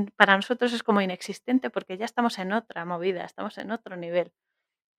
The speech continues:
Y esa es la, la historia, ¿no? Cuando cruzas al otro lado, cuando falleces aquí, tú mueres aquí, pero renaces allí.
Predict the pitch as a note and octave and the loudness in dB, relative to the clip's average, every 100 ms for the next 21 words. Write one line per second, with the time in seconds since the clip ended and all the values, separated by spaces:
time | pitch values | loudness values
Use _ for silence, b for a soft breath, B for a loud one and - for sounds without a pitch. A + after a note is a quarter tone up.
0 | _ _ _ _ _ _ _ F#3 E3+ G3+ | _ _ _ _ _ _ _ -10 -6 -4
1 | G3 F3+ E3 E3 E3 E3+ - A#3+ G3 F#3+ | -4 -6 -6 -6 -6 -10 -4 -2 -2 -6
2 | A3 F#3 F3+ E3+ G3 - G#3+ - G3+ G#3 | -6 -6 -6 -6 -8 -2 -4 -2 -2 -2
3 | - G3+ A3 A3 A3+ D4 - _ _ E3+ | -4 -2 0 -2 -4 -8 -10 _ _ -14
4 | E3+ - D#3+ F3 - - - - G#3+ C#4 | -14 -12 -4 -2 -2 -8 -14 -14 -10 -8
5 | - - G3 A#3 G#3 - F3 G3 G#3+ F#3+ | -4 -2 2 2 0 -4 -10 -10 -4 2
6 | F3+ F3+ D#3+ E3+ - G3 - F3 E3 D#3+ | 2 2 -4 -6 -4 -6 -8 -10 -12 -16